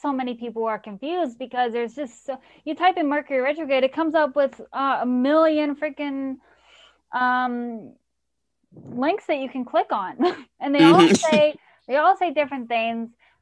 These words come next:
Speaker 1: Um, you know, I did see a bunch that said, "Don't fear Mercury retrograde," which is great. At least that information is going,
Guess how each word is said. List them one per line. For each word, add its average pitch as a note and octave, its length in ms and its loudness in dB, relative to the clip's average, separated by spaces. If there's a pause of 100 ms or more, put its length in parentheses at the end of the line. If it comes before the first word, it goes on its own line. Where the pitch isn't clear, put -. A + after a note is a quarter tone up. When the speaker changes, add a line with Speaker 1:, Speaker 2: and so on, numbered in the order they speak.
(280)
Speaker 1:
Um, A#3 440 2 (640)
you B3+ 100 -6
know, C4+ 120 2
I B3 120 2
did A#3+ 260 -2
see B3+ 120 -2
a A#3 60 -2
bunch G#3 260 -2
that G#3+ 160 -8
said, G3+ 140 -6
"Don't G#3+ 280 -6
fear G3+ 240 -6
Mercury G3+ 360 -6
retrograde," B3 440 -2
which A3+ 100 0
is G3+ 100 -6
great. A3+ 220 -2
At A3 80 -2
least B3+ 220 0
that B3+ 160 2
information A3+ 520 -6
is G#3 120 -8
going, G#3+ 320 -4